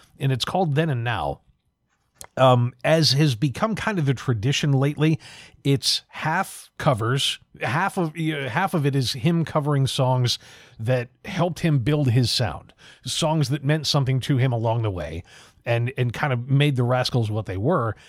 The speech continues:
And then half of it is brand new material that he wrote. It is also fantastic. And, and it's exactly what you would want out of Felix Cavalieri. It's breezy, it's fun to listen to, it's, um,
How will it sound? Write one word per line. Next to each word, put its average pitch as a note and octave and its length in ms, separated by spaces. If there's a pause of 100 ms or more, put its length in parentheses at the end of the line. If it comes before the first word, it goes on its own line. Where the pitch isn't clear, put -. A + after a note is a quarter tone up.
(300)
And C#3 140
then D3 100
half D3 280
of D3 80
it C#3 80
is A#2 100
brand C#3+ 300
new C#3+ 60
material B2+ 460
that G2+ 140
he A#2 140
wrote. F#2 340 (500)
It F3+ 140
is C#3 140
also A#2 580 (140)
fantastic. - 1000 (640)
And, E3 320
and D#3 140
it's D#3 160
exactly C#3+ 500
what E3+ 280
you D3+ 100
would D#3 160
want C3 320 (140)
out B2+ 120
of A#2+ 80
Felix C3 400
Cavalieri. F#2+ 560
It's - 440 (160)
breezy, F3+ 840 (340)
it's C3 200
fun F3 460
to F3 40
listen D#3 400
to, D3+ 440 (100)
it's, B2+ 280 (220)
um, G2+ 480